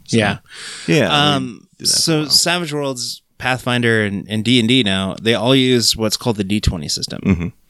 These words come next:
Speaker 1: Yeah.
Speaker 2: Uh, which, which kind of eliminates the amount of dice, ease, eases the, uh, the math burden,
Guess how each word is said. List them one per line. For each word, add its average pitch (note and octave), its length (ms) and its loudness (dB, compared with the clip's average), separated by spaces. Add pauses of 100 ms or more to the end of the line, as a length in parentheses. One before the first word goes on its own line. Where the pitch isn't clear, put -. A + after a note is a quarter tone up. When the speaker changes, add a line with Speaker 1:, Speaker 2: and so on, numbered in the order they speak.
Speaker 1:
Yeah. - 200 -8 (280)
Speaker 2:
Uh, G2+ 500 2
which, G2+ 460 0
which A2+ 220 -2
kind C3+ 120 2
of A#2+ 80 2
eliminates A#2+ 1160 2 (260)
the B2 100 -6
amount A2+ 240 -2
of G#2 80 -6
dice, A2+ 500 0
ease, A#2 380 -4 (240)
eases D3+ 560 4
the, A#2+ 240 4
uh, A2 220 4 (340)
the B2+ 100 -2
math A#2 440 -2
burden, A2 600 -4